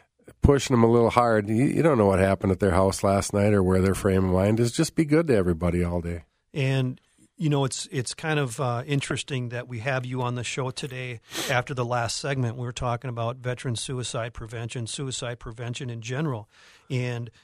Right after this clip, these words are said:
Speaker 2: the person that nominated you for, for this award has some of their own struggles as it relates to mental health. And so the things you're talking about right here are,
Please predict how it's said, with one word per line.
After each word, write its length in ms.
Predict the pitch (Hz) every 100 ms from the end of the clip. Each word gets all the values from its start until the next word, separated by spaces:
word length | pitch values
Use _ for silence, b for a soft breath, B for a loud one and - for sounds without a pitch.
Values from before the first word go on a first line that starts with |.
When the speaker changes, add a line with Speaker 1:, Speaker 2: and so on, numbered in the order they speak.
| b
Speaker 2:
the 80 | 131
person 400 | - 165 147 147
that 160 | 131
nominated 600 | 131 123 185 170 123 120
you 240 | 127 123 123
for, 680 | - - 135 123 117 117 120
for 180 | - 131
this 280 | 120 139 143
award 520 | 120 147 196 123 120
has 180 | - 147
some 160 | - 143
of 80 |
their 160 | 131 127
own 200 | 139 156
struggles 520 | - 156 127 123 123
as 100 | 117
it 40 | 120
relates 400 | 123 120 127 127
to 100 | -
mental 400 | 117 123 123 113
health. 340 | 110 175 156
And 80 | 120
so 140 | 107 131
the 100 | 120
things 340 | - 170 139
you're 120 | 131
talking 560 | 117 - 175 185 180 135
about 340 | 110 117 113 127
right 220 | 127 123
here 360 | 107 180 139
are, 280 | 107 110 117